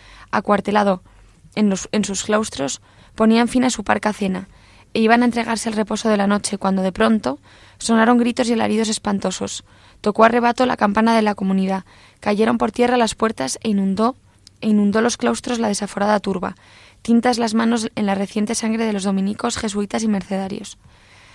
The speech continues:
Hasta cincuenta mártires, según el cálculo más probable, dio la sa-, dio la orden de San Francisco en aquel día. Unos perecieron en las mismas sillas del coro,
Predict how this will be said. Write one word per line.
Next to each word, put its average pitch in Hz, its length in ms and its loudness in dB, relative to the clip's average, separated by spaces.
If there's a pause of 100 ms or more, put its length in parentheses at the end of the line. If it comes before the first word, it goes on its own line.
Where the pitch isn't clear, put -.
(160)
Hasta 220 240 0
cincuenta 220 400 0
mártires, 247 380 0
según 220 260 0
el 220 100 0
cálculo 220 340 0
más 220 200 -2
probable, 220 440 -2
dio 214 120 0
la 220 100 0
sa-, 220 200 -4 (260)
dio 214 200 0
la 226 100 4
orden 233 180 2
de 226 80 0
San 202 180 -4
Francisco 202 460 -6
en 220 60 0
aquel 196 240 -6
día. 196 260 -8 (800)
Unos 247 280 2
perecieron 233 420 -2
en 226 60 2
las 208 180 -2
mismas 214 300 -2
sillas 220 240 -2
del 208 140 -4
coro, 185 320 -2